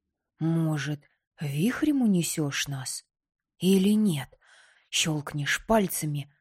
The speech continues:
и мы уже у ворот, а?» «Время до рассвета ещё есть.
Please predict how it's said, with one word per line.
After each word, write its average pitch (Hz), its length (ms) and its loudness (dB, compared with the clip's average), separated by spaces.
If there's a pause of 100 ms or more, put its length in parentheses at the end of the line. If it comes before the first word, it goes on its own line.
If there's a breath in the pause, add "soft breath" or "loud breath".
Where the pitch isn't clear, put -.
(180)
и 202 120 6
мы 208 180 8
уже 202 280 4
у 208 160 0
ворот, 247 520 -2 (160)
а?» 277 240 2 (2250)
«Время 180 500 4
до 180 80 2
рассвета 175 540 0
ещё 170 360 -2
есть. 170 460 -2